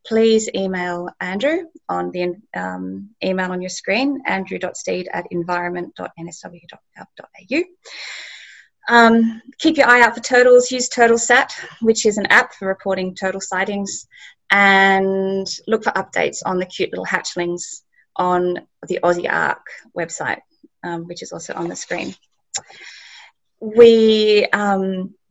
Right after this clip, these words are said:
have another event which is coming up in September for Threatened Species Month. Um, it's gonna be promoted soon, and it's part of the Threatened Species Trail through D P I E, and we thank D P I E for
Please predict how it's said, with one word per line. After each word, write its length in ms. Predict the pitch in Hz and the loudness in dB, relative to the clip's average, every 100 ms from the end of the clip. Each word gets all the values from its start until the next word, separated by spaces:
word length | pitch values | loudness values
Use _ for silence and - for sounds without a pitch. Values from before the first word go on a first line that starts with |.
| _ - - | _ -20 -6
have 300 | - 208 208 | 2 4 4
another 300 | 208 202 196 | 4 2 2
event 320 | 196 196 196 - - - | 0 2 0 -2 -12 -10
which 180 | 196 202 | -4 -4
is 80 | |
coming 280 | 196 214 202 | -2 0 2
up 200 | 285 330 | 2 2
in 180 | - 202 | -2 -2
September 600 | 196 202 - 214 247 285 | 0 -2 0 0 2 0
for 160 | 285 220 | 0 -2
Threatened 320 | 208 190 190 | 0 -2 -2
Species 480 | - 208 214 220 214 | -2 -2 -2 -2 0
Month. 260 | 277 277 - - - - - | 0 -2 -16 -20 -20 -8 2
Um, 500 | 196 196 190 190 - _ | 4 4 2 -2 -8 _
it's 400 | 190 185 - - | -4 -4 -10 -8
gonna 160 | 202 196 | -4 -2
be 80 | 190 | -4
promoted 420 | 196 185 175 170 | -2 -2 -2 -4
soon, 400 | - 214 392 440 - _ - - - | 0 2 2 0 -10 _ -20 -20 -2
and 260 | 196 196 185 | 2 4 2
it's 220 | - 202 | 0 -4
part 220 | - 185 | -2 0
of 60 | 180 | -2
the 60 | |
Threatened 380 | 180 - - 180 | -4 -6 -4 -4
Species 440 | - 180 175 175 - | -6 -6 -4 -8 -8
Trail 360 | 180 170 175 | -4 -2 -4
through 300 | 170 180 175 | -4 -4 -4
D 200 | 170 175 | 0 -2
P 220 | 170 175 | -2 -4
I 180 | 170 170 165 | -4 -4 -4
E, 260 | 165 165 | -4 -2
and 120 | 175 | -2
we 120 | 190 196 | 0 0
thank 400 | 196 175 - - | 2 0 0 -2
D 100 | 175 | -4
P 140 | 185 | -4
I 200 | 170 160 | -4 -2
E 180 | 170 170 | -2 -4
for 200 | - | -8